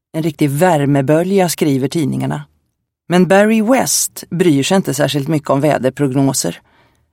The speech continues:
Han har samma kläder på sig vinter som sommar. Jeans och en engelsk landslagströja. Det är svettigt i grävmaskinshytten, men det stör honom inte direkt. Det är manligt att vara svettig.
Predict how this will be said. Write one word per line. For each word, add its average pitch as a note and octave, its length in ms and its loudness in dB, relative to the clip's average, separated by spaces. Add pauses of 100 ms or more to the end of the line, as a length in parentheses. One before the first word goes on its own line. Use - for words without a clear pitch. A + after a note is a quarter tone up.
Han E3 160 2
har D#3+ 60 0
samma F3 300 2
kläder E3+ 340 2
på D3 220 0
sig D3+ 180 0
vinter A#3 560 2
som G#3 200 2
sommar. C#3 520 -2 (500)
Jeans F3+ 760 2
och F3+ 140 4
en F#3+ 100 2
engelsk C3 680 -2
landslagströja. D3+ 1000 -2 (800)
Det D3+ 120 -2
är C#3 40 -2
svettigt - 880 -4
i E3+ 60 -2
grävmaskinshytten, D#3 1120 -2 (580)
men D#3+ 140 2
det E3+ 60 0
stör D3 340 2
honom G#3+ 260 4
inte D3+ 160 0
direkt. D3 440 -4 (600)
Det D#3+ 80 0
är D3+ 40 4
manligt F3+ 760 0 (140)
att E3 120 -2
vara C#3+ 180 2
svettig. - 480 -6